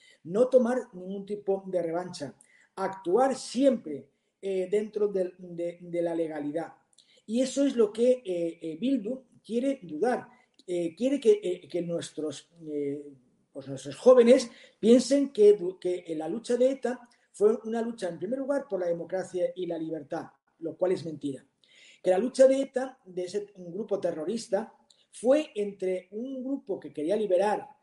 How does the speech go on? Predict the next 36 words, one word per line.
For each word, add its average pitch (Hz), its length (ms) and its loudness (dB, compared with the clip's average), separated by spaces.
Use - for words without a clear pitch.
el 165 160 -12
País 180 280 -4
Vasco 202 460 -4
de, 226 420 4
eh, 180 280 -8
del 165 460 -6
franquismo, 165 720 -8
lo 156 200 -8
cual 180 360 0
no 180 280 0
es 147 140 2
verdad, 165 420 0
porque 196 280 2
en 180 40 -2
el 180 80 -4
año 202 240 0
setenta 151 420 -10
y 165 80 0
ocho, 190 280 -4
setenta 143 380 -12
y 147 40 -10
nueve, 170 500 -2
ochenta, 180 540 -2
ochenta 147 340 -8
y 160 100 0
uno, 196 180 -2
ochenta 147 480 -4
y 143 40 -10
dos, 180 220 4
ochenta 160 420 -4
y - 20 -8
tres, 190 280 2
y 226 220 4
en, 190 260 4
y 165 440 -10
sucesivamente, 185 960 -6